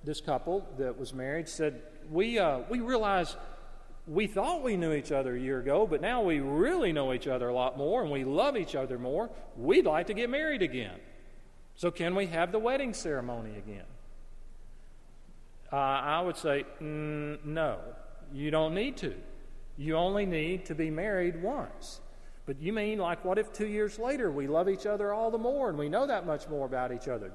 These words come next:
Shouldn't we get married again?" Here's why I'm saying that. This may surprise some of you, but if you're a college student, it won't surprise you. It is getting very common for Christians to be baptized multiple times.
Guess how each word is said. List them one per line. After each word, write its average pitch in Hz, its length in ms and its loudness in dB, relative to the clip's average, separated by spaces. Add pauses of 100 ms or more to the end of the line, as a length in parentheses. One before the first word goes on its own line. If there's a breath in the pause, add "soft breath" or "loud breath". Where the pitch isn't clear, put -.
Shouldn't 175 340 -2
we 185 120 2
get 214 240 0
married 254 340 -2
again?" 120 320 -4 (340 loud breath)
Here's 247 200 -6
why 175 80 0
I'm 131 80 -4
saying 147 320 -2
that. 95 180 -8 (1000 loud breath)
This 208 220 4
may 185 100 2
surprise 220 480 0
some 196 280 -2
of 117 100 -4
you, 117 160 -4
but 135 160 0
if 123 80 -6
you're 202 120 0
a 160 40 -4
college 196 380 -2
student, 131 360 -4
it 117 60 -4
won't 160 220 -4
surprise 98 500 -8
you. - 80 -10 (500 loud breath)
It 156 120 0
is 131 200 -4
getting 190 460 -2 (100)
very 196 380 2
common 160 560 -4
for 131 140 -6
Christians 143 560 -6
to 135 80 -10
be 123 120 -4
baptized 123 800 -4
multiple 127 540 -2
times. - 600 -12